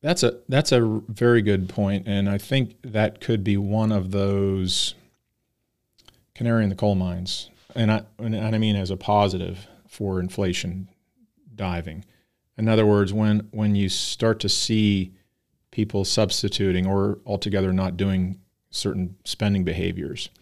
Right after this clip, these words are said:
I don't think we've seen that yet. So maybe that, that is one of those, those elements that has to occur, um,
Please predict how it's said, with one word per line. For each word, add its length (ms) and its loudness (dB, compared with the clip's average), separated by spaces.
I 60 -2
don't 200 2
think 220 -2
we've 140 2
seen 240 2
that 180 -2
yet. 240 -8
So 500 2
maybe 340 4
that, 420 2
that 200 0
is 120 2
one 200 2
of 100 2
those, 380 0
those 380 -4
elements 540 0
that 120 -6
has 220 -2
to 160 -4
occur, 500 0
um, 380 -4